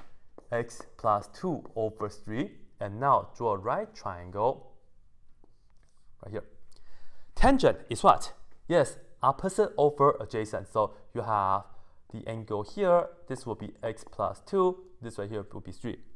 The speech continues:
That's very nice. And we also have to figure out the hypotenuse. Of course, this right here will be the square root of parentheses x plus two square plus three square.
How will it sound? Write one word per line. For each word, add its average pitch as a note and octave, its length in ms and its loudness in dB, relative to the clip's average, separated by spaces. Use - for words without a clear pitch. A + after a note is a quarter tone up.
That's - 220 -2
very F2+ 220 -6
nice. - 420 -2
And A3 320 6
we A#2 120 -4
also E3+ 320 4
have B2 200 0
to - 80 -8
figure G2+ 300 -2
out G2+ 220 4
the G2+ 80 -8
hypotenuse. E3 680 -6
Of A2 240 4
course, B2+ 460 4
this B2 200 -8
right G#2 160 0
here A#2 300 0
will A#2+ 180 4
be A2+ 140 -4
the G#2+ 140 -2
square G#2 560 0
root A2 360 -6
of G2+ 260 -2
parentheses C#3 580 -4
x A2 300 -2
plus F#2+ 400 -2
two D#3+ 160 -8
square G#2+ 520 0
plus G2 340 -2
three E3 280 -8
square. G#2+ 540 0